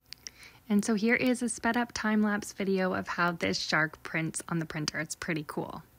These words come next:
All right, so here it is on the plate. So I'm just gonna pull it off, and I'm going to just go like this. You'll hear that kind of crunch sound,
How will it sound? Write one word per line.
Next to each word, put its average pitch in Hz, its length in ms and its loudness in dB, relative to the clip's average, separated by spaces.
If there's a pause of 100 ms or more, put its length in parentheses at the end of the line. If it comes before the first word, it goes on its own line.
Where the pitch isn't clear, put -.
(1400)
All 269 80 -4
right, 427 340 2
so 311 160 -2
here 320 220 -4
it 339 100 0
is 311 240 -4
on 269 300 0
the 269 60 -4
plate. 262 340 0
So 262 260 -4
I'm 233 100 0
just 240 160 -6
gonna 247 160 -2 (120)
pull 254 140 -2
it 214 140 12
off, 226 300 -2 (640)
and 214 680 2 (280)
I'm 214 200 2
going 214 340 2
to 220 260 -2
just - 800 2
go 233 80 0
like 214 240 -4
this. 403 260 6
You'll 262 140 2
hear 254 100 2
that 220 180 -2
kind 233 140 0
of 214 160 -6
crunch 302 240 -4
sound, 277 640 0